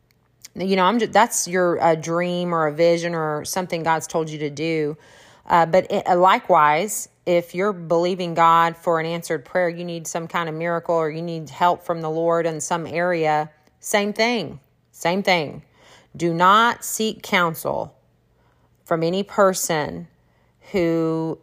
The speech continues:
does not, who cannot discern and hear the voice of God, that doesn't know the word of God. If, if they can't come back at you with the scripture about that topic, they should not be having the conversation with you. Don't seek that counsel out. Don't even let it into your soul.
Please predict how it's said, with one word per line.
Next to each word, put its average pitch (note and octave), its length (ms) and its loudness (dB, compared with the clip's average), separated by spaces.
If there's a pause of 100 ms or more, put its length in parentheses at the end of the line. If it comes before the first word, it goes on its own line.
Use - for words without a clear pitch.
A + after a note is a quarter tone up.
(100)
does D#3 260 0
not, F3 360 4
who F3 140 -4
cannot E3+ 440 2
discern E3+ 580 -2
and D#3+ 160 -8
hear E3+ 400 -2
the D#3 100 -4
voice D3+ 380 -2
of C3+ 140 -6
God, D3+ 520 2
that C#3+ 140 -4
doesn't D#3 300 -2
know E3 720 4
the D#3 120 2
word D3 240 2
of C3+ 120 -4
God. C3+ 380 2 (580)
If, D#3+ 180 -4 (160)
if D#3+ 300 0
they G#3 220 6
can't C4 360 0
come A3 240 0
back G#3 260 2
at G#3+ 100 -4
you F#3+ 220 -2
with F#3 180 -2
the D#3 100 -2
scripture F#3 600 -2
about D#3+ 380 4
that F3+ 220 4
topic, F3 500 2
they E3+ 200 -2
should D#3+ 220 -8
not E3 200 -2
be E3 80 -6
having D#3+ 280 -4
the D3+ 80 -8
conversation D#3 720 -4
with D#3+ 200 -10
you. F3 440 -6 (140)
Don't E3+ 520 0
seek - 340 -8
that E3 220 0
counsel D#3 420 -4
out. C#3 360 0
Don't E3 240 0
even E3 320 -6
let D#3+ 160 0
it D#3 100 -4
into D#3 180 -6
your C#3+ 140 -6
soul. G#3+ 460 2